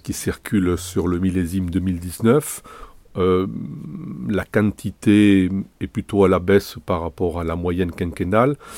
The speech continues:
mais en qualité, ça se présente plutôt bien, même s'il faut rester prudent.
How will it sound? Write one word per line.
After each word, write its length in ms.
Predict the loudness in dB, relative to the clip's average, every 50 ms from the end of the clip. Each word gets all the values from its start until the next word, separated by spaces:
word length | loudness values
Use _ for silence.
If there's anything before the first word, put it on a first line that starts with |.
| -18 -18 -20 _ _ -2
mais 160 | 2 4 4
en 120 | 4 4
qualité, 760 | 2 2 2 2 2 2 -2 -2 2 4 6 6 6 4 2 0 -2 -4 -12 -12 -12 -12
ça 160 | -10 -8 -8
se 80 | -8 -6
présente 420 | -2 -2 0 2 2 0 0 -2 -4
plutôt 320 | -6 -8 -10 -6 -4 -4 -2
bien, 300 | 0 4 4 6 6 4
même 300 | 2 -2 -2 -2 -2 -4
s'il 180 | -6 -10 -10
faut 180 | -6 -2 -2 0
rester 320 | 0 -2 -4 -4 -6 -6
prudent. 560 | -6 -4 -4 -2 2 4 4 4 4 2 0